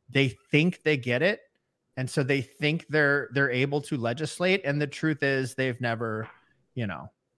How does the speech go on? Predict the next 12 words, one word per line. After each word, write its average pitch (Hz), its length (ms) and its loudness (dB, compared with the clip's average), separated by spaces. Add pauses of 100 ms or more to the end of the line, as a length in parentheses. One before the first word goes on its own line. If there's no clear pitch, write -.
(640)
they've 120 160 -2
never 127 220 2
took 139 200 2
a 117 40 -4
swing 127 300 0
at 107 100 0
the 113 80 -2
ball 107 440 4
and, 101 260 -4
and 104 260 -6
had 107 180 0
it 101 140 -4